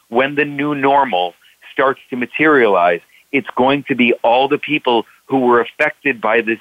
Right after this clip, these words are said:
virus by having to go inward, um, uh, that, that will be, that will need to be part of the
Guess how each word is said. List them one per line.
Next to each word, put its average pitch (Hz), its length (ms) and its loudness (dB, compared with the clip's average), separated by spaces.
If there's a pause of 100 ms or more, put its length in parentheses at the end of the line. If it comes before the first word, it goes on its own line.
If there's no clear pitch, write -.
virus 110 460 0 (400)
by 139 420 2 (100)
having 127 460 0
to 127 120 -2
go 117 260 2
inward, 131 500 -2 (600)
um, 117 400 0
uh, - 240 2
that, 135 200 2
that 127 200 -2
will 131 180 0 (140)
be, 135 160 0 (200)
that 127 140 0
will 127 140 0
need 127 300 0
to 127 80 -8
be 131 120 -2
part 123 360 0
of 123 100 -4
the 117 100 -2